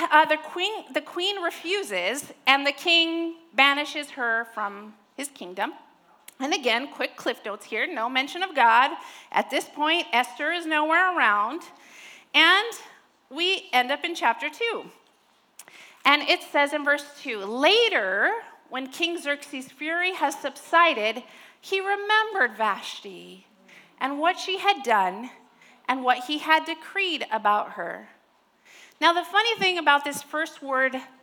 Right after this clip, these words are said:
"later," is that sometimes I wish we had clear, like, time-lapse explanations in the Bible. You know, so this word "later" actually means four years later.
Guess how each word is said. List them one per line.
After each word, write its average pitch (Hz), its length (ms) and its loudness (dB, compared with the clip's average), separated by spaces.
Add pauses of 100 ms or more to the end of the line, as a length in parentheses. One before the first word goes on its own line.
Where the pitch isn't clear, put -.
"later," 285 1080 -6 (1000)
is 311 200 2
that 320 200 6
sometimes 392 640 0
I 302 100 4
wish 320 300 -4
we 311 120 -6
had 285 200 0 (100)
clear, 339 800 0 (640)
like, 247 320 2
time-lapse 311 1000 4
explanations 302 800 -4
in 330 80 -6
the 320 60 -6
Bible. 330 520 4 (600)
You 294 120 -4
know, 330 220 2
so - 220 -6
this 415 260 -2
word 392 320 -2
"later" 262 1080 -2 (100)
actually 320 460 -2
means 240 420 -10
four 208 360 -10
years 233 340 -10
later. 269 440 -6